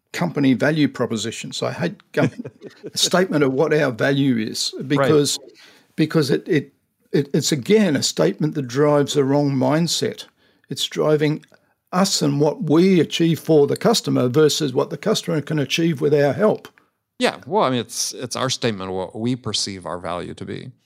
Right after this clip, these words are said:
Speaker 1: Yeah. And, and, and I'd much rather tell stories about how other customers have achieved their, the value they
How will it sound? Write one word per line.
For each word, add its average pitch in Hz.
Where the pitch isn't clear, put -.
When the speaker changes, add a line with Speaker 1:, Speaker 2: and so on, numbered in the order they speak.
Speaker 1:
Yeah. 285
And, 165
and, 156
and 160
I'd 151
much 196
rather 135
tell 151
stories 131
about 123
how 131
other 131
customers 120
have 117
achieved 113
their, 135
the 135
value 127
they 139